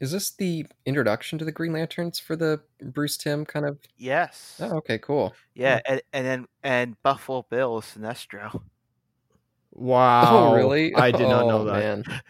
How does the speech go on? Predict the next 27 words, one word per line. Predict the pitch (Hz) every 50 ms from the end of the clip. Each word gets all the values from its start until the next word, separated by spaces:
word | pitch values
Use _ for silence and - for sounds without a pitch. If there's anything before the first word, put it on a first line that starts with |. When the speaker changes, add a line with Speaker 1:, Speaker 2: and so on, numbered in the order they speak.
| _ -
Speaker 2:
Oh, | - 147 147 139
yeah. | 123 120 123 123 120 - - - - - _ _ _ _ _ _ _ _ _ _ _ _ _ _ _ _ _ _ _ _ _ _ _ _ _ _ _ _ _ -
Speaker 3:
Jeez. | - - - 110 113 113 107 110 107 - - - _ _ _ _ _ _ -
Speaker 1:
That's | 117 117 -
funny. | - - 107 107 104
I | 101
didn't | 107 110 113
even, | 110 104 101 104 - _ -
I |
didn't | 110 110 101
hear | 104 - 104 110 110
it. | 101 - - _
Wow. | - 82 92 98 95 - _ _ _ _ _ _ _ _ _ _ _ _ _ _ _ _ _ _ _ _ -
Speaker 3:
Do | -
you | 175 202
know, | 240 247
Jason, | 240 254 202 214 208
if | 185
he | 180 202
returns | 196 160 123 - 139 139 147 156 160 165 147 143 - - -
in | - 135 131 127 127 123 117 117 113
J-, | - - - _ -
Justice | 123 131 127 123 143 - 180
League? | 185 202 208 - - _ _ _ _ -
Speaker 2:
Yeah, | 131 139 156 143 - - - - - _ _ _ _ _
same | - - 139 131 123
actor. | 123 123 123 - - 117